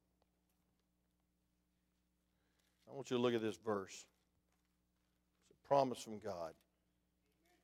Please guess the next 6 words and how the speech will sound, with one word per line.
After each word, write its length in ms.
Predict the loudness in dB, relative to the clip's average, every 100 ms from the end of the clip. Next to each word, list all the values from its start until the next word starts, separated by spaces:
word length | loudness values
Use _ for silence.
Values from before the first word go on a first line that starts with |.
| _ _ _ _ _ _ _ _ _ _ _ _ _ _ _ _ _ 2
Folks, 180 | 4
His 160 | 6 4
presence 540 | 6 8 8 8 -2
makes 300 | -4 -4 -4
a 40 | -12
difference. 200 | -14